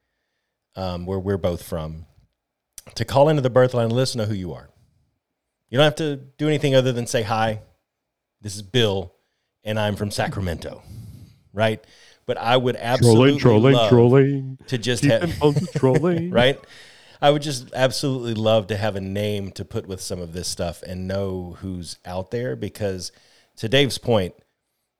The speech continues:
Speaker 1: we would probably do this no matter what the numbers were or the counts or anything like that. This is literally a physical manifestation of a text conversation that never ends.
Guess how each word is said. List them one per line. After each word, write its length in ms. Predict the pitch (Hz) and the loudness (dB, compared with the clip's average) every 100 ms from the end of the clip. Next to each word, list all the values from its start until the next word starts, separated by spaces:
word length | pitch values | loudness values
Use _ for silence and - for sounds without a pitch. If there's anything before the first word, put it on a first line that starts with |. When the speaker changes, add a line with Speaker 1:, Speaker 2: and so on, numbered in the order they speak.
| _ _ _ _ | _ _ _ _
Speaker 1:
we 180 | 127 143 | -4 -2
would 180 | 143 117 | 0 0
probably 420 | 123 120 107 110 | 0 0 -2 -4
do 180 | 92 110 | -4 -4
this 240 | 101 90 | -4 -4
no 80 | 104 | -6
matter 260 | 98 95 90 | -4 -4 -6
what 180 | 95 - | -6 -8
the 60 | |
numbers 400 | 90 90 95 90 | -8 -8 -8 -8
were 220 | 92 90 90 | -8 -8 -8
or 60 | |
the 80 | 87 | -10
counts 380 | - 87 85 - | -12 -12 -12 -10
or 60 | |
anything 340 | 87 85 85 80 | -8 -8 -10 -12
like 200 | 80 - | -14 -14
that. 320 | 85 80 87 | -14 -14 -16
This 180 | 90 - | -14 -12
is 260 | 87 80 98 | -12 -12 -4
literally 520 | 104 104 98 95 90 | -2 -2 -4 -6 -8
a 200 | 95 90 | -8 -8
physical 460 | - 110 113 98 92 | -8 -8 -8 -10 -8
manifestation 800 | 95 98 98 90 95 87 - 87 | -8 -8 -8 -8 -8 -8 -8 -8
of 160 | 80 | -8
a 260 | 82 80 78 | -8 -10 -12
text 380 | - 107 - - | -8 -8 -8 -8
conversation 680 | 95 90 85 90 85 87 | -10 -10 -10 -8 -8 -10
that 80 | 80 | -10
never 220 | 87 82 67 | -10 -10 -12
ends. 380 | 76 71 - | -12 -14 -16